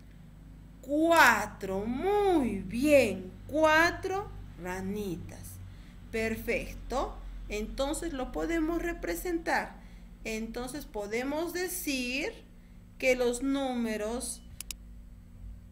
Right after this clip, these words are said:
tres y uno nos van a dar. ¿Qué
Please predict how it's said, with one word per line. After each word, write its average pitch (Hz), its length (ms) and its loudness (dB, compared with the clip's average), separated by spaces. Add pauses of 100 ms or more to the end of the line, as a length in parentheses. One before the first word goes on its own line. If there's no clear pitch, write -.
(360)
tres 233 1160 4 (720)
y 359 420 6
uno 254 800 2 (180)
nos 196 360 -6
van 240 320 -2
a 202 120 -2
dar. 302 240 6 (1700)
¿Qué 427 240 2